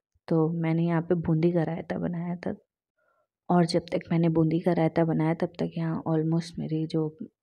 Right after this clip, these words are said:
पनीर की सब-, सब्ज़ी थी तो वो almost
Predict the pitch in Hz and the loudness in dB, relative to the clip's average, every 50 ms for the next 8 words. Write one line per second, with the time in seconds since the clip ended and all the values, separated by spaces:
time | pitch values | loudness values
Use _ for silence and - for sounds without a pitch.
0 | _ - 165 156 151 156 156 156 151 - 180 175 - 170 165 170 - - - 170 | _ -2 -2 0 0 0 -2 -4 -4 -2 -4 -4 -2 -4 -8 -8 -8 -8 -4 -2
1 | 165 165 165 - 165 156 - - 160 165 - 170 165 165 180 185 175 - 185 170 | -2 -2 -2 -2 -4 -4 -2 -4 -6 -4 -2 -2 -2 -2 -2 -2 -2 0 0 0
2 | 160 156 165 160 160 156 156 160 160 175 185 - - - | 0 0 0 0 0 0 0 0 -2 -2 -4 -4 -10 -20